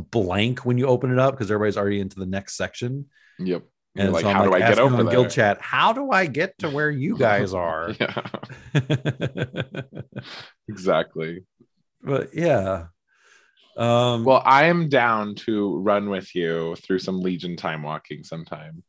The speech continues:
Speaker 1: Yes, we have
Speaker 2: You're
Speaker 1: to do
Speaker 2: down.
Speaker 1: that over the next couple weeks.
Speaker 2: Right.
Speaker 1: Um,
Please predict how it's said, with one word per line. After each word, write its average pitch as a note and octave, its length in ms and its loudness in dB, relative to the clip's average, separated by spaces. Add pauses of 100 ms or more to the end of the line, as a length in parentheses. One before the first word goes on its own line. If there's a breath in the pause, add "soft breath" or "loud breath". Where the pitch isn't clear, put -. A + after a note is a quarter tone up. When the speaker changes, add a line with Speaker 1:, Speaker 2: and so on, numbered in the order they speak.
(120 soft breath)
Speaker 1:
Yes, G#2 520 -4
we G#2+ 80 -2
have C3+ 160 2
Speaker 2:
You're - 80 -2
Speaker 1:
to C3+ 100 -2
do C3+ 60 4
Speaker 2:
down. B2+ 100 2
Speaker 1:
that A#2+ 180 4
over A2+ 120 -2
the G#2 80 -6
next G#2 220 -8
couple G#2 240 -6
weeks. - 680 -6 (540)
Speaker 2:
Right. G2 240 0
Speaker 1:
Um, F#2+ 420 -6